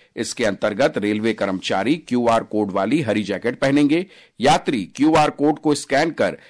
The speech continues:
यूटीएस ऐप का उपयोग करके डिजिटल रूप से अनारक्षित टिकट बुक कर सकते हैं। इससे प्रतीक्षा समय कम हो जाएगा। सिडनी में बॉर्डर गावस्कर ट्रॉफी श्रृंखला के पांचवें और अंतिम क्रिकेट टेस्ट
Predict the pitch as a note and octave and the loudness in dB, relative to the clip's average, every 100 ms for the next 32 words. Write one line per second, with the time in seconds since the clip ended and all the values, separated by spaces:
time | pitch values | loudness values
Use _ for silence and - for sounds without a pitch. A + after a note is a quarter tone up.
0 | _ G2+ C#3 D#3 F3 F3+ - A#2+ C#3+ - | _ 2 4 4 0 -2 -2 2 2 2
1 | D3+ B2 A2+ B2+ E3 - A2 F2+ G#2 F2+ | 2 2 2 0 0 0 0 0 -4 -2
2 | F#2+ - E3+ A#2 D#3 D#3+ C3 F#2+ - - | -4 0 0 2 0 0 -2 -2 -6 -14
3 | - C3 C#3+ D#3 - F#3 - A2+ B2+ C#3+ | -2 2 2 2 -2 -4 -2 -2 -2 -2
4 | E3 - - A2+ - G#2+ F#2+ F2 - _ | -4 -2 -2 -4 -4 -4 -4 -6 -8 _
5 | - A2+ - A2+ G#2 G#2 C3 - F#3 D#3+ | -6 -6 -2 -2 -2 -2 -2 0 -2 0
6 | A2+ G#2+ A2+ E3 B2+ G#2 F#2 F2+ E2 E2+ | -2 -2 0 0 0 -2 -2 -4 -2 -4
7 | C2+ - _ _ _ _ _ - D#3+ E3 | -4 -14 _ _ _ _ _ -6 -2 0
8 | G3 G3+ G3+ G3 A#2 C3 F3 E3 D3+ D3+ | 0 0 2 2 2 4 4 2 2 2
9 | D3+ F3 D#3+ D3+ C3 D#3+ - C3+ D3 D3+ | 2 0 0 0 2 0 2 -2 2 0
10 | D3+ D3+ - A#2+ B2 C#3 D#3 D3+ - A#2 | 2 -2 0 0 0 0 2 2 2 -2
11 | C3 D3+ - A#2 C#3 C3+ B2+ | 2 0 0 -2 -2 0 -2